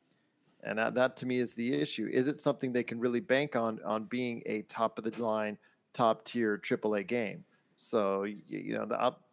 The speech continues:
the choice is, you know, yours as far as, uh, something outside of a Mario and Zelda. Mario and Zelda is a bigger one-two punch for them than Halo and Gears is for, for Xbox. That's obviously right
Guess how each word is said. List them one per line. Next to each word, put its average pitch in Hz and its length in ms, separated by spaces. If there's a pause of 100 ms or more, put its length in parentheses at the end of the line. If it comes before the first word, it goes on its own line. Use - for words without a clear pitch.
the 120 100
choice 156 340
is, 107 140
you 120 240
know, 113 60
yours 131 440
as 98 80
far 107 360
as, 101 140 (920)
uh, - 60
something 127 400
outside 123 460
of 117 60
a 107 60
Mario 110 320
and 101 100
Zelda. 113 420 (380)
Mario 156 360
and 131 100
Zelda 143 320
is 117 140
a 110 40
bigger 127 380
one-two 120 520
punch 110 380
for 107 140
them 107 460
than 107 360 (180)
Halo 127 460
and 107 160
Gears 123 360
is 101 280 (100)
for, 101 440
for 104 140
Xbox. - 640 (320)
That's 123 260
obviously 104 600 (120)
right 101 200